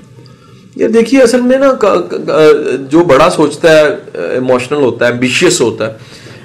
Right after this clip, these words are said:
ambitious बंदा पुरसुकून नहीं हो सकता कभी, उसे बेचैनी जो सी है उसके साथ साथ जुड़ जाती है, यानी वो उसका दूसरा नाम बेचैनी हो जाता है। इसका एक तरीका हमें ambitious होना चाहिए, लेकिन हर जगह एम्बिशियस नहीं होना चाहिए, हर जगह जो उनसे जल्दबाजी नहीं दिखानी चाहिए, हर जगह जो उनसे वो हमें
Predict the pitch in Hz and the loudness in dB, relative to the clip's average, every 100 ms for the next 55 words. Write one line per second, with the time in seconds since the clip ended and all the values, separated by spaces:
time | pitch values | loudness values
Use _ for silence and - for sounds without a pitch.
0 | 185 196 220 277 220 202 220 220 202 175 | -4 -2 0 -2 0 2 2 2 0 -2
1 | 151 147 127 101 117 104 - - - - | -2 -2 -2 -4 -6 -6 -10 -14 -14 -12
2 | 101 95 92 - 98 - - - - - | -10 -10 -14 -14 -14 -14 -16 -20 -16 -6
3 | 165 160 185 165 160 156 180 160 151 147 | -4 0 2 4 4 2 2 2 2 2
4 | 156 135 - - - - - - - 156 | 2 2 0 -14 -20 -10 -8 -4 2 2
5 | 151 151 139 139 139 117 104 98 98 104 | 2 0 0 2 -2 -2 -4 -4 -6 -6
6 | 92 127 151 160 156 175 160 185 180 - | -4 -4 -2 -2 0 0 2 0 0 0
7 | 147 139 127 127 127 107 110 - - - | 2 0 0 -2 -4 -4 -6 -8 -14 -18
8 | - - - - - 220 302 294 302 285 | -20 -20 -20 -16 -12 -4 -2 0 0 2
9 | 320 302 254 196 - 269 190 214 240 269 | 2 2 0 0 0 0 2 2 0 -2
10 | 311 277 143 131 196 254 208 170 - 156 | -2 -2 -2 0 2 2 2 0 0 -2
11 | 151 110 95 101 95 - - - - - | -2 -2 -4 -6 -6 -10 -20 -20 -20 -20
12 | - 143 196 226 233 190 185 202 170 165 | -4 0 2 4 2 2 2 2 2 0
13 | 135 123 131 135 123 120 101 107 104 113 | 2 0 0 -2 -2 -4 -4 -6 -4 -2
14 | 147 180 185 180 151 147 151 143 127 131 | 0 0 0 0 -2 -2 0 0 0 -2